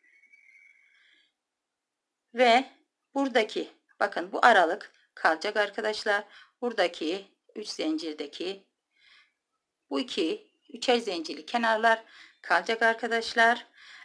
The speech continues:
Eğer bunlara batarsak eksiltme işlemimiz gerçekleşmez. Bu işin püf noktasından birisi de bu. Kenarlar bu şekilde çizgi şeklinde en sonuna kadar gidecek arkadaşlar. Şimdi bu üç zincirimi atlayıp baştaki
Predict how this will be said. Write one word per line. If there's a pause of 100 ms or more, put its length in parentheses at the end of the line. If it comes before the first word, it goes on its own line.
(100)
Eğer
bunlara
batarsak
eksiltme
işlemimiz (220)
gerçekleşmez. (500)
Bu
işin
püf
noktasından
birisi
de
bu. (200)
Kenarlar
bu
şekilde
çizgi
şeklinde (260)
en
sonuna
kadar
gidecek
arkadaşlar. (580)
Şimdi
bu
üç
zincirimi
atlayıp (480)
baştaki